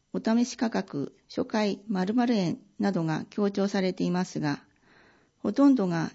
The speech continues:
一定期間の定期購入が条件になっており、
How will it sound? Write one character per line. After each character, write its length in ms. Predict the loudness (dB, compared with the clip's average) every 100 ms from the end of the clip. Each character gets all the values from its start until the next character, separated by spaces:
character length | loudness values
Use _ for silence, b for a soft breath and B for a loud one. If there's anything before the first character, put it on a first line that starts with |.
| -8
一 140 | -8
定 200 | 2 2
期 120 | 2 2
間 220 | 2 2
の 100 | 0
定 220 | 0 0
期 140 | -2
購 220 | -2 2 4
入 140 | 2
が 160 | 0 0
条 220 | 2 2
件 220 | 2 2
に 80 | 2
な 140 | 0
っ 20 |
て 160 | -4 -4
お 120 | -2
り、 200 | -4 -8